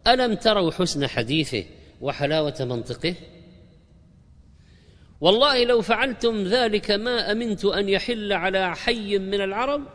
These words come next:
يعني ينزل عليهم، "فيغلب عليهم بذلك فيتابعوه عليه، ثم يسير بهم إليكم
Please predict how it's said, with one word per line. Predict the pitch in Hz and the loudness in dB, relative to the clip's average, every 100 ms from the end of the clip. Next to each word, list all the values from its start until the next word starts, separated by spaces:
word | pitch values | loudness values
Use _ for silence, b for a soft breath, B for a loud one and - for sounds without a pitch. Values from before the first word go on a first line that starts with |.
| - - - - - - - - b b b b - | -18 -18 -20 -20 -20 -20 -20 -20 b b b b -2
يعني | 131 175 | 2 4
ينزل | 196 156 156 | 4 4 2
عليهم، | 160 202 180 320 - - - - - - - - - b b b b b | 2 2 2 -2 -6 -18 -20 -20 -20 -20 -20 -20 -20 b b b b b
"فيغلب | - 196 247 220 214 185 | 6 8 8 6 4 6
عليهم | 165 180 214 196 185 160 | 4 6 4 4 4 2
بذلك | 147 135 190 214 233 269 | 2 2 2 0 0 -2
فيتابعوه | 269 180 165 156 160 139 147 170 180 147 | 0 2 2 2 0 2 -2 0 0 -2
عليه، | 123 135 170 214 202 262 320 311 | -4 -2 -2 -2 -2 0 0 0
ثم | - 185 170 | 0 -2 2
يسير | 160 151 - 185 151 | 0 0 0 0 2
بهم | 139 170 151 139 | 0 0 2 0
إليكم | 139 147 214 226 - 269 285 294 | 0 2 2 0 4 4 4 0